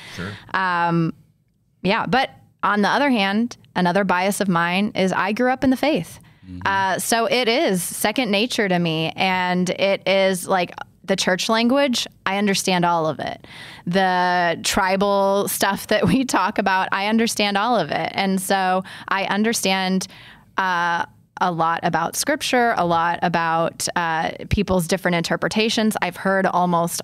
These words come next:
Speaker 2: all of it,
Speaker 1: Yeah.
Speaker 2: but sometimes that means that it's hard for me to relate to somebody who didn't grow up in the church and they're discovering all of this. And some of the things that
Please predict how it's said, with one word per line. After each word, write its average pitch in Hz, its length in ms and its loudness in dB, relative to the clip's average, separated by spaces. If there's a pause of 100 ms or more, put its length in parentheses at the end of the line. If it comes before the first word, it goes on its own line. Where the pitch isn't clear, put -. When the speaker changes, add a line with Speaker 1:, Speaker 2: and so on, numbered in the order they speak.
Speaker 2:
all 165 260 0
of 202 100 -2
it, 254 260 2 (140)
Speaker 1:
Yeah. 165 220 -10
Speaker 2:
but - 180 0
sometimes 196 580 0
that 185 240 0
means 180 480 0
that 170 540 0
it's 180 200 0
hard 190 400 0
for 190 100 -4
me 175 140 2
to 170 100 0
relate 175 460 0
to 196 100 -2
somebody 165 640 0
who 214 580 2 (600)
didn't 285 240 2
grow 156 180 2
up - 120 -4
in 143 100 -4
the 151 80 -4
church - 440 -4
and 180 400 0
they're 190 240 2
discovering 190 800 0
all 170 180 2
of 170 120 -2
this. 175 260 0
And 180 180 -2
some 202 200 0
of 202 80 0
the 196 80 2
things 180 340 -2
that 175 220 0